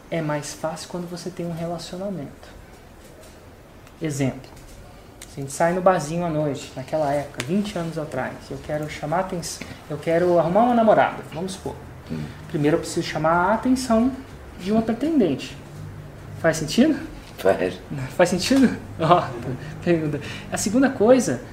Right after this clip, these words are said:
Speaker 1: é, eu vou precisar conversar com ela, criar um relacionamento. Se eu cheguei e simplesmente falar, sair no barzinho e falar assim, "Quer namorar comigo?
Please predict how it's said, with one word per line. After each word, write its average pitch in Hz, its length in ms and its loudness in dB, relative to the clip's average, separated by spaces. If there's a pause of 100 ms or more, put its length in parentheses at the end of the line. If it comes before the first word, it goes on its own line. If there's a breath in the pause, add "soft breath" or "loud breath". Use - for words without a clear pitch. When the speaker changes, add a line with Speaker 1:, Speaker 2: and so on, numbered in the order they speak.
(400 loud breath)
Speaker 1:
é, 151 560 2
eu 156 80 -2
vou 151 100 -4
precisar 143 600 -4
conversar 190 540 2
com 175 120 -2
ela, - 200 -4 (640)
criar 151 240 2
um 165 80 0
relacionamento. 180 580 -2
Se - 140 -2
eu 208 60 2
cheguei 226 300 4
e - 20 2
simplesmente 190 520 0
falar, 160 440 4
sair 151 280 2
no 151 120 0
barzinho 147 300 2
e - 20 -4
falar - 120 -10
assim, - 100 -12
"Quer 349 120 2
namorar 190 260 4
comigo? 277 240 -2